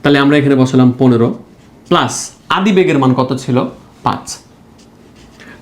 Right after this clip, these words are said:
divided by two আছে, এবার into আছে T, সময় আছে কত? তিন। পনেরো আর পাঁচে কত হয়? বিশ। বিশকে দুই দ্বারা ভাগ করলে কত আসবে?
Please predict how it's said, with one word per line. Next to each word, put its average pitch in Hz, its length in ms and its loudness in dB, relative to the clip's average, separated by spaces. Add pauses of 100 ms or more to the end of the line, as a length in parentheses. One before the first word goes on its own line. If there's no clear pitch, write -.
divided 160 260 2
by 160 100 0
two 160 120 0
আছে, 151 240 -2 (840)
এবার 185 280 0
into 254 340 4
আছে 175 260 -2
T, 123 80 0 (120)
সময় 139 260 0
আছে 131 160 -4
কত? 127 140 0 (120)
তিন। 104 200 -2 (600)
পনেরো 202 280 2
আর 202 100 2
পাঁচে 180 300 -2
কত 175 160 0
হয়? 156 160 2
বিশ। 139 420 0 (340)
বিশকে 180 460 2
দুই 165 180 2
দ্বারা 165 180 2
ভাগ 151 200 0
করলে 151 180 2
কত 139 120 0
আসবে? 127 360 0